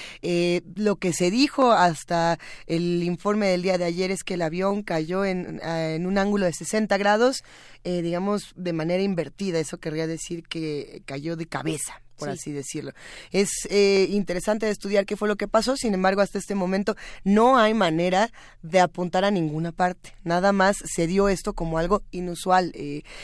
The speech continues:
Speaker 1: y hasta ahí que se quede mientras se va estudiando más para no empezar a darle más juicios a algo tan terrible como lo que pasó con Marta Erika Alonso y Rafael Moreno Valle. Otra nota que, eh, por ahí apareció, Berenice, que yo dije,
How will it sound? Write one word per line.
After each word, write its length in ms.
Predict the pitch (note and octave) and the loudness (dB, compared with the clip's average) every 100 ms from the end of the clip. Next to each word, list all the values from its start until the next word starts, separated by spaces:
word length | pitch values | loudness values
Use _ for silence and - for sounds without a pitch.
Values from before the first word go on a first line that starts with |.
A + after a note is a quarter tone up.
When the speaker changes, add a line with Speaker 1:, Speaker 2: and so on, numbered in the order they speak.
| - | -12
Speaker 1:
y 120 | - F3+ | 0 2
hasta 240 | F3 - | 2 2
ahí 140 | E3+ | 0
que 140 | F#3 A3 | 0 -2
se 100 | G#3+ | 0
quede 220 | A3+ A#3 | 2 4
mientras 360 | A#3 E3+ D#3+ D3 | 4 2 -2 -4
se 120 | E3+ | -2
va 80 | F3 | -2
estudiando 520 | D#3+ F#3+ F#3 F#3 F#3 | -2 -2 -2 0 0
más 260 | F#3+ G3+ | 0 -2
para 220 | - D3+ C#3+ | -4 -8 -4
no 440 | D#3 E3+ F3 F3+ - - - | -2 2 2 0 -2 -14 -6
empezar 440 | E3+ E3 D#3 F#3 F3+ | -4 -2 -2 0 0
a 80 | |
darle 260 | E3+ E3 E3 | 2 0 0
más 240 | E3+ E3+ - | -2 -2 -4
juicios 380 | F#3+ F3+ F3 | -6 -4 -6
a 60 | D#3 | -6
algo 200 | D3+ D#3+ | -6 -6
tan 140 | D#3 | -6
terrible 300 | D3+ D#3 E3+ | -6 -4 -4
como 200 | E3 D3 | -6 -8
lo 80 | C#3 | -8
que 80 | - | -12
pasó 320 | - C3 - | -14 -10 -10
con 340 | D3 D3 C#3+ C#3 - - - | -10 -10 -10 -10 -14 -18 -4
Marta 240 | F3 E3+ | -4 0
Erika 240 | F#3 E3+ E3+ | -2 0 -2
Alonso 240 | E3+ D#3 | -2 -2
y 40 | |
Rafael 280 | D#3 C#3+ D3+ | -6 -4 -4
Moreno 320 | D#3 D3+ E3 | -2 0 0
Valle. 300 | F3 G3 G3+ - - | 2 2 0 -8 -6
Otra 280 | C#4+ - F#4 | -2 4 6
nota 440 | A3+ G#3 G#3+ B3 - - | 8 6 2 -2 -6 -12
que, 440 | - F#3 F3+ F3+ D#3+ - - - - | -2 0 2 0 -2 -10 -18 -14 -6
eh, 180 | F#3 F3+ - | -4 -4 -6
por 160 | F3+ F#3+ | -4 -2
ahí 160 | G3+ | 2
apareció, 540 | A3+ B3+ A#3 F3 G3 G3 | 4 4 4 2 -2 0
Berenice, 400 | G#3+ F#3 F#3 - | -2 -2 -4 -4
que 100 | G3 | 0
yo 80 | |
dije, 240 | G3+ G#3 | 2 2